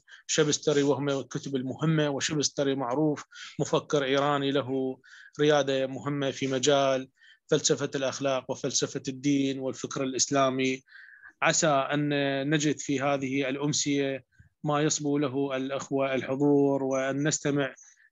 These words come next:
لشيء جديد إن شاء الله من خلال هذه المحاضرة، لينير أسماعنا الدكتور هاني مشكورًا بقراءته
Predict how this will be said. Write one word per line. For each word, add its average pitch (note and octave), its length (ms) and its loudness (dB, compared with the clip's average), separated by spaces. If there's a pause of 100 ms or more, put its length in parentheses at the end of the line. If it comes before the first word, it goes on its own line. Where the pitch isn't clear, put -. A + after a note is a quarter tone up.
لشيء D#3 600 4
جديد D3 520 2
إن D3+ 120 -2
شاء C3+ 260 -2
الله C3+ 280 -2
من C3+ 120 -8
خلال C3+ 340 -2
هذه C3 500 -4
المحاضرة، C3 600 -2
لينير C3 680 0
أسماعنا C3 680 -2 (600)
الدكتور C#3 720 0
هاني C3+ 440 0
مشكورًا C#3 760 0
بقراءته C3+ 1200 -2